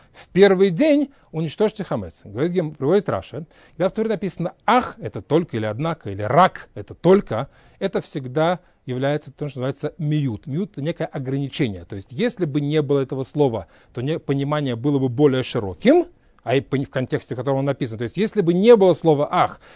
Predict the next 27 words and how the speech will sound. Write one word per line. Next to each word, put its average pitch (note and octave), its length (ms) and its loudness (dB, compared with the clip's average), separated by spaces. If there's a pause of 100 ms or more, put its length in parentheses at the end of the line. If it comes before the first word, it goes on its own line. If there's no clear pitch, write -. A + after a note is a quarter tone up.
(120)
тогда B2+ 240 2
мы F#3+ 180 4
бы D#3 40 -6
понимали D#3 540 0
день D#3 280 0
первый E3 300 2
максимально E3 460 -4
широко, - 420 -8
широко, D3+ 380 0
то D#3+ 160 -4
есть - 180 -4
с - 80 -6
утра E3+ 340 6
четырнадцатого B2+ 560 -6
Ниссана, B3+ 440 0 (260)
когда D3 220 -2
написано G#3 560 -2
«ах», D#4+ 280 0
это C4+ 360 2
сужает B3+ 760 6
понимание A#3 640 6
первого G3 440 2
дня, D#3+ 180 2
называется D#3+ 300 0
миют, E3 300 0 (220)
сужение A3 720 6 (200)
понимания G3 720 4